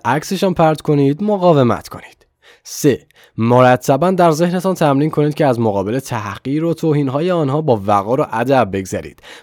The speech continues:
مثلاً اگر دوست دارن که طرز لباس پوشیدنتان را مسخره کنند، هر دفعه زیر لب بگویید: «خوب شد که این مسئله را به من تذکر دادی،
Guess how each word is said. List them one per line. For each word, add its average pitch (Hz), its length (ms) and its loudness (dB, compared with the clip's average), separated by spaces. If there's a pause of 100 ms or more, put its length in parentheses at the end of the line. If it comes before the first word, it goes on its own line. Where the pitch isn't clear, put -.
مثلاً 104 440 0
اگر 139 160 2
دوست 147 300 -4
دارن 139 180 2
که 151 100 -4
طرز 135 300 2
لباس 151 360 0
پوشیدنتان 113 600 -4
را 170 100 0
مسخره 110 520 -2
کنند، 120 440 0 (240)
هر 165 180 2
دفعه 190 260 0
زیر 180 220 0
لب 127 280 0
بگویید: 110 540 -2 (220)
«خوب 214 200 -2
شد 175 180 -2
که 151 100 0
این 151 120 4
مسئله 117 380 0
را 143 100 0
به 117 100 0
من 117 140 -2
تذکر 107 640 -4
دادی، 80 260 -20